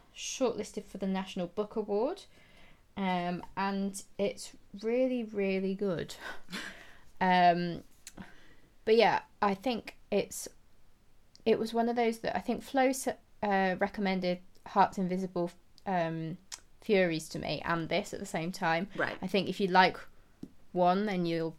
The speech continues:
Speaker 1: you will like the other. They go quite well
Speaker 2: Yeah.
Speaker 1: together. Um, so yeah, I highly recommend that. I think people will really like it.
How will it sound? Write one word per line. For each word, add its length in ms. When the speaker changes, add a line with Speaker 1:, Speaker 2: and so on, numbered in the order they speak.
Speaker 1:
you 180
will 140
like 200
the 100
other. 180
They 140
go 180
quite 440
well 300
Speaker 2:
Yeah. 120
Speaker 1:
together. 420
Um, 300
so 140
yeah, 180
I 340
highly 260
recommend 460
that. 180
I 40
think 280
people 360
will 160
really 240
like 300
it. 220